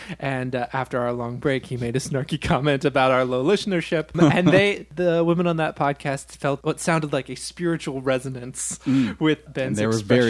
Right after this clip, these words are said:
Speaker 1: expression.
Speaker 2: encouraging.
Speaker 1: Incredibly encouraging.
Speaker 2: And that was very kind of them.
Speaker 1: So, thank you. And will you be our podcast moms? <laughs>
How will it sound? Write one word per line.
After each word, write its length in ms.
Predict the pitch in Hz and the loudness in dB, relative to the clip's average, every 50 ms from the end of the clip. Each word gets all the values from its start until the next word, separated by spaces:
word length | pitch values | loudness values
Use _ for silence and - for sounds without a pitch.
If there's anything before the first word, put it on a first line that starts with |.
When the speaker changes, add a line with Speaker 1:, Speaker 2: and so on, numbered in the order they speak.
| 110 | 2
Speaker 1:
expression. 60 | 110 107 | 0 0
Speaker 2:
encouraging. 640 | 95 - 98 95 95 95 90 95 85 85 85 85 - | -2 -2 -2 -2 -2 -2 -2 -4 -4 -4 -4 -2 2
Speaker 1:
Incredibly 760 | 226 262 254 - - - 294 302 294 285 233 202 196 180 156 | 2 2 2 2 -2 -4 -2 0 2 2 2 2 0 -2 -4
encouraging. 580 | 147 143 - - 135 117 110 107 110 - - - | -6 -8 -10 -12 -12 -10 -10 -12 -14 -12 -10 -10
Speaker 2:
And 80 | 90 | -10
that 60 | - - | -8 -8
was 100 | 95 - | -8 -4
very 240 | 98 90 80 87 | -4 -2 -2 -2
kind 260 | 87 - - - - 60 | -4 -6 -8 -8 -8 -10
of 60 | - | -12
them. 100 | - - | -4 -2
Speaker 1:
So, 360 | 160 147 143 139 143 139 135 - _ _ _ _ - - 131 | -2 0 0 0 -2 -4 -6 -10 _ _ _ _ -20 -18 -16
thank 300 | 139 117 110 104 - - | -14 -14 -14 -16 -18 -18
you. 240 | 113 113 117 113 107 - | -18 -16 -16 -16 -12 -8
And 220 | 139 135 135 135 | -8 -8 -6 -4
will 160 | 135 151 156 165 | -2 0 0 0
you 200 | 170 175 175 156 | 0 0 -2 -2
be 220 | 139 143 131 131 | -4 -4 -2 -2
our 160 | 123 117 117 | -2 -2 -2
podcast 560 | 117 - - 95 110 - - 107 104 - - | -6 -8 -12 -14 -14 -14 -16 -16 -16 -14 -14
moms? 540 | 127 113 104 95 - - 175 185 - - - _ - _ _ _ _ _ | -14 -14 -14 -14 -10 -10 -10 -10 -10 -14 -18 _ -20 _ _ _ _ _
<laughs> 140 | - - | -8 -8